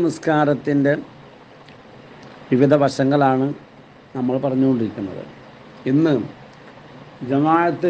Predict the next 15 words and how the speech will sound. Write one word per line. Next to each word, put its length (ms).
ലഭിക്കാൻ 600
ഏറ്റവും 420
അനിവാര്യമായ, 1000
ചുരുങ്ങിയ 500
നിലയ്ക്ക് 380
ജമാഅത്ത് 520
ലഭിക്കാൻ 560
എ-, 60
നമുക്ക് 340
അ-, 180
അനുഷ്ഠിക്കേണ്ട 720
ഒരു 180
കാര്യത്തെക്കുറിച്ചാണ് 920
ആദ്യം 300
പറയുന്നത്. 360